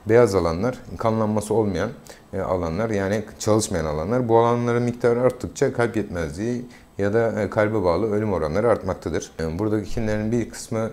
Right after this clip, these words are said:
bench press yaparken, bir kısmı antrenman yaparken, bir kısmı antrenmandan çıktıktan sonra ani olarak ölümle karşılaşmışlar. Aynı zamanda anabolizanların, e, aritmi dediğimiz, yani kalp atım ritmini, kalbin ritmini bozma özellikleri de var. E, sonuç olarak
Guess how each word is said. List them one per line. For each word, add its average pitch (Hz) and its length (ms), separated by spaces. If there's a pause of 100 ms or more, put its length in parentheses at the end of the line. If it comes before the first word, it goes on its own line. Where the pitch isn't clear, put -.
bench 110 240
press 92 240
yaparken, 95 500
bir 104 160
kısmı 104 400
antrenman 101 460
yaparken, 92 520
bir 98 100
kısmı - 240
antrenmandan 95 560
çıktıktan - 520
sonra 82 240 (520)
ani 113 320
olarak 98 300 (220)
ölümle 98 320
karşılaşmışlar. - 800
Aynı 127 200
zamanda 139 380
anabolizanların, 135 760 (500)
e, 101 220
aritmi 123 360
dediğimiz, 117 500 (180)
yani 104 200
kalp 127 340
atım 123 420
ritmini, 101 380 (200)
kalbin 110 400
ritmini 117 540
bozma 107 340
özellikleri 78 560
de 71 60
var. 107 220 (520)
E, 95 260
sonuç 147 340
olarak 156 340